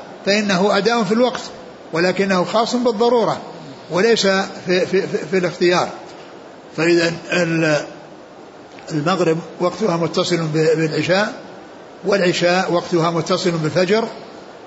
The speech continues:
والظهر وقتها متصل بال-، يعني بال-، ال-، ال-، العصر،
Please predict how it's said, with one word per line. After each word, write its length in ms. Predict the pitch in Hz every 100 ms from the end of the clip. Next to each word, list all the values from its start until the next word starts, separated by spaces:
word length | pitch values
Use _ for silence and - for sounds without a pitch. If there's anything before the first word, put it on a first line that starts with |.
| - -
والظهر 1040 | 175 180 175 175 175 175 160 214 170 185 190 - -
وقتها 400 | 175 - 190 180
متصل 580 | 175 - 190 - 175 170 151
بال-، 920 | 170 160 165 170 160 160 160 151 143 - - - - - -
يعني 300 | 160 160 160
بال-، 260 | 160 156 151
ال-، 760 | 147 143 135 135 139 139 -
ال-، 120 | -
العصر، 400 | 143 165 190 226